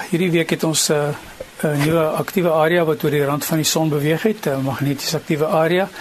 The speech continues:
Hy is kompleks genoeg om sover vir ons, eh, C-klas vakkels te gee. Ehm, dit lyk vir my asof hy so teen oormôre se koers sal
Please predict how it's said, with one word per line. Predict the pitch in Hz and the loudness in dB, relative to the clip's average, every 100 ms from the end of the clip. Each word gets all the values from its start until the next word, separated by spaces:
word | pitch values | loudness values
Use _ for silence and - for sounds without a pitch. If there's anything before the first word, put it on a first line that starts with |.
| - - - - | -14 -12 -14 -10
Hy | - | -4
is | 131 143 | -2 -2
kompleks | - 180 170 165 - | 0 0 0 0 0
genoeg | - 156 165 170 | 0 2 2 0
om | 151 | 0
sover | 135 165 147 156 147 | 0 0 2 2 2
vir | - 143 | 0 0
ons, | 139 139 - | 2 0 2
eh, | 143 135 | 2 0
C-klas | 131 - 180 202 170 143 | 0 0 0 2 0 0
vakkels | - 135 143 - | 0 0 0 -2
te | 120 | -2
gee. | - 151 202 - - - - - - - - | -2 0 -2 -6 -20 -18 -18 -20 -20 -20 -6
Ehm, | 151 135 127 120 | -4 0 0 0
dit | 123 131 | 0 -2
lyk | 139 151 | 0 0
vir | - 147 | 0 0
my | |
asof | 139 147 135 - | 0 -2 -2 0
hy | 135 123 120 123 - - 320 | 0 2 0 -2 -6 -8 -6
so | - - 156 | -2 0 0
teen | - 135 | 0 -2
oormôre | 147 160 165 147 143 | 2 2 2 2 0
se | 131 - | -2 -2
koers | 165 147 | -2 0
sal | 147 127 | 0 -2